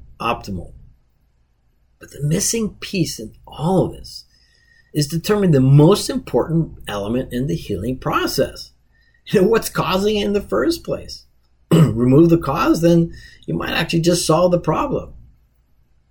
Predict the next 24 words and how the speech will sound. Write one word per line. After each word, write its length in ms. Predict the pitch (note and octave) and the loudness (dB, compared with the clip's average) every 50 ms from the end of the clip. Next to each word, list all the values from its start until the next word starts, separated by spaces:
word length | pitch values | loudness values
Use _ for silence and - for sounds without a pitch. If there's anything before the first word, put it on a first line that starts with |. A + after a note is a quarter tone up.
| _ _ _ _ _ | _ _ _ _ _
And 240 | - A#2 A2 F#2 - | -10 -10 -10 -10 -6
that's 400 | - B2+ C3+ C#3+ C#3 - - - | -2 0 0 0 -2 -4 -8 -6
where 380 | C3+ A#2+ A#2 A#2 A2+ A#2 B2+ | -4 0 0 2 2 2 2
we 160 | C3 B2 B2+ A#2 | 2 2 0 -2
have 300 | - - E2+ - - - | -4 -8 -10 -12 -12 -12
to 100 | - - | -12 -14
start. 520 | - - - G3 D4 C4+ - - - - - - - - - - - _ | -6 -4 -2 -2 0 -2 -4 -6 -8 -14 -20 -20 -20 -20 -20 -20 -20 _
It's 280 | _ - - - - - | _ -12 -10 -8 -8 -8
the 140 | - C3+ D3+ | -6 -4 -2
root 380 | D#3+ D3+ E3+ F#3+ F#3 - - | 0 2 0 0 0 -4 -10
cause. 640 | - - - E3+ G3+ A3 - A#2+ G2 - - - - _ _ _ _ _ _ _ _ _ _ _ _ _ _ _ | -14 -12 -10 -10 -8 -8 -8 -8 -8 -10 -14 -18 -20 _ _ _ _ _ _ _ _ _ _ _ _ _ _ _
And 140 | - C#3 C#3 | -10 -10 -10
fortunately, 800 | - - - D#3 F3+ A3 - - - G3+ F3 - A2 F#2+ F#2+ F2+ - - - _ _ | -10 -4 2 2 2 2 2 -2 -6 -8 -8 -8 -6 -6 -6 -8 -10 -14 -18 _ _
you 100 | - B2+ | -10 -8
know, 60 | A#2+ A2+ | -6 -6
many 340 | A2+ A#2+ C#3 F3 G#3 G#3 | -4 -4 -2 -2 -2 0
more 300 | F#3 D#3+ C#3+ C3+ C3 B2+ | 2 2 2 2 0 0
are 40 | A#2 | -2
beginning 440 | A#2 A#2 A2+ A#2+ A#2 A#2+ A#2+ B2 A#2+ - - | -2 -4 -4 -2 -2 -2 -2 -4 -4 -6 -6
to 360 | - A2 G#2+ G#2 G2+ G2 - - | -4 -2 -2 -2 -4 -6 -8 -10
advocate 800 | - A#2 B2+ C3+ C3 C3+ B2+ - - A#2 G#2 G2 F#2 F2+ - - | -8 -4 -4 -2 -2 -2 -4 -4 -4 -4 -4 -4 -6 -10 -12 -14
this, 360 | F#2+ F#2 F2+ - - - - _ _ _ - - _ _ _ _ | -12 -10 -10 -10 -10 -12 -14 _ _ _ -20 -20 _ _ _ _
this, 380 | G#2+ G#2+ G2 F#2 - - - - | -6 -6 -6 -6 -8 -10 -12 -16
this 520 | - B1 - G2 G2+ - - - - - | -18 -16 -14 -12 -10 -6 -6 -6 -6 -8